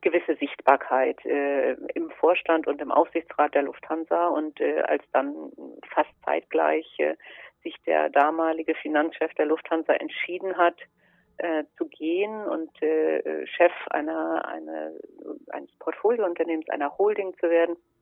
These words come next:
hat man mich gefragt. Zu meiner Überraschung muss ich sagen, ich hätte es nie geglaubt. Ich, äh, äh, war dadurch die, die erste Frau in einem dax-Konzern, äh, im Finanzvorstand.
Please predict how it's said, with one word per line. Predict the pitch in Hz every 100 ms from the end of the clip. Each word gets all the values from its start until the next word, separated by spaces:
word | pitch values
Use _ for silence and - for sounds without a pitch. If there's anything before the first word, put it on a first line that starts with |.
| _ _ _ _
hat | - -
man | 156
mich | 165 -
gefragt. | 185 - 151 135 - -
Zu | 180
meiner | 175 175
Überraschung | - 165 165 196 262 254
muss | 226 226
ich | 233 -
sagen, | 208 220 214
ich | 196
hätte | 185
es | 185
nie | 190 214
geglaubt. | 202 190 170 160 208 262 -
Ich, | 180 - -
äh, | 170 170 170 _ _ _ _ _ _ -
äh, | - -
war | 156 156 160
dadurch | 156 170 175 -
die, | 165 160 156 -
die | 143
erste | 156 185 - 185
Frau | - - 151 175 185
in | 160
einem | 165 156
dax-Konzern, | 165 - - 190 185 - 170 180 180 185 180
äh, | 160 170 165
im | - -
Finanzvorstand. | - 285 294 - - 202 214 - 202 214 220